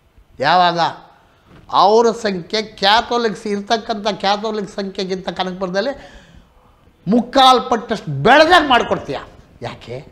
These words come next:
ಅವರೆಲ್ಲರೂ ನನಗೆ ಓಟ್ ಹಾಕ್ತಾರೆ. ಇವಾಗ ಅವ್ರು ಎಷ್ಟು ಮನೆ ಇದ್ದದ್ದು, ಎಷ್ಟು ಓಟ್ ಬಂದಾವು, ಲೆಕ್ಕ ಇಲ್ಲ ನಿನಗೆ. ಅಮ್ಮನವ್ರ ಪೂಜೆ ಪೂಜಾರಿ ನೀನು, ಅಮ್ಮನವ್ರನ್ನ ತೃಪ್ತಿಪಡಿಸೋಕ್ಕೋಸ್ಕರ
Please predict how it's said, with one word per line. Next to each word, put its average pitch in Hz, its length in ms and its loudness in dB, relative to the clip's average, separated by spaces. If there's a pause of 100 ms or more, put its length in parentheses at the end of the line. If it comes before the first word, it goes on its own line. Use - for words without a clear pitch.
ಅವರೆಲ್ಲರೂ 135 360 -2
ನನಗೆ 143 260 -4
ಓಟ್ 143 200 -6
ಹಾಕ್ತಾರೆ. - 680 -14
ಇವಾಗ 165 260 -4 (840)
ಅವ್ರು 165 260 0
ಎಷ್ಟು 175 280 -2
ಮನೆ 175 200 -2
ಇದ್ದದ್ದು, 165 260 -4
ಎಷ್ಟು 170 320 -2
ಓಟ್ 175 140 0
ಬಂದಾವು, 170 600 -4 (300)
ಲೆಕ್ಕ - 180 -12
ಇಲ್ಲ 190 200 -6
ನಿನಗೆ. 165 320 -14 (840)
ಅಮ್ಮನವ್ರ 185 420 2
ಪೂಜೆ 180 320 4
ಪೂಜಾರಿ 185 480 4
ನೀನು, 151 220 -4 (1300)
ಅಮ್ಮನವ್ರನ್ನ 196 440 2
ತೃಪ್ತಿಪಡಿಸೋಕ್ಕೋಸ್ಕರ 185 1000 -2